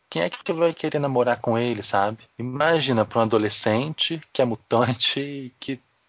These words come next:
tem um aspecto que não, que deixa ele aparentemente repulsivo, né, pros humanos. E, e o cara quer namorar. Como é que ele consegue namorar? A história é muito fofinha.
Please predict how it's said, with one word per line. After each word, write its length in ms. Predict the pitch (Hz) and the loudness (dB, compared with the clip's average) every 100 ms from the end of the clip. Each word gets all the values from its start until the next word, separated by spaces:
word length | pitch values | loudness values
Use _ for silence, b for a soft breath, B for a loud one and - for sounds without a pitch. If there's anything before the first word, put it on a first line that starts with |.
| _ _ | _ _
tem 240 | 135 143 | -2 0
um 80 | 147 | 0
aspecto 680 | 143 - - 127 131 - 151 | 0 2 6 6 4 -2 -10
que 200 | - 165 | -6 -4
não, 200 | 156 156 B B B | -2 -2 B B B
que 120 | - | -8
deixa 480 | 131 110 165 170 147 | -4 0 0 2 4
ele 240 | 135 135 139 | 2 4 2
aparentemente 1200 | 127 135 135 131 127 120 135 - - 147 139 - b b b _ | 4 2 2 -2 -2 -2 -2 -2 -2 -4 -6 -10 b b b _
repulsivo, 840 | - 127 151 156 - 123 127 110 101 | -4 -4 -2 -4 -2 0 0 0 -4
né, 400 | 101 101 101 101 | -4 -2 -2 -2
pros 220 | - 107 95 | -6 -6 -4
humanos. 580 | 101 92 90 90 90 - B B B _ _ _ | -4 -4 -4 -6 -8 -10 B B B _ _ _
E, 140 | 107 | -4
e 300 | 104 113 123 | -4 -4 -8
o 80 | 123 | -10
cara 320 | - 127 131 | -2 0 0
quer 220 | 143 - 151 | -2 -2 -2
namorar. 500 | 160 180 175 165 151 - _ _ _ _ _ | 0 2 2 -2 -8 -20 _ _ _ _ _
Como 180 | 151 156 | -2 -2
é 60 | |
que 120 | - | -2
ele 80 | 127 | -6
consegue 640 | - 117 113 - 107 95 | -4 -4 -4 -4 -2 -2
namorar? 440 | 98 98 98 95 98 | -4 0 2 2 0
A 60 | |
história 240 | 123 - 147 | 0 2 2
é 40 | |
muito 180 | 165 - | 0 -2
fofinha. 600 | - 202 - 110 92 90 | -2 0 -2 -2 -4 -10